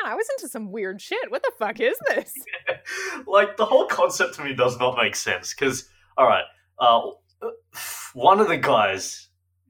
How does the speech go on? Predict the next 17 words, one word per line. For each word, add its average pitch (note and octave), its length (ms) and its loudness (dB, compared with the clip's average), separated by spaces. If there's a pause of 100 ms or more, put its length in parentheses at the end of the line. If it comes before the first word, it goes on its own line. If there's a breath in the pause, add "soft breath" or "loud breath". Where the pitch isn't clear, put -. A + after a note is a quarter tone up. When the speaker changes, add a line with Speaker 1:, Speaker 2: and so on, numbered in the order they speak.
(280)
Speaker 2:
and A2+ 120 -4
I, A2 260 0 (440)
Jason, C#3 600 2
if A2+ 160 -14
anyone A#2 300 -4
knows, G2 320 -4
Jason A2+ 480 -2
the G2 80 -4
Red A2+ 200 0
Ranger, G2 580 -2 (420 soft breath)
played C3 260 0
by A2 360 4
Austin A#2 460 -4
Saint A2+ 380 -6
John. A#2 520 -2 (120)
I A2+ 100 -2
know. F#2 220 -6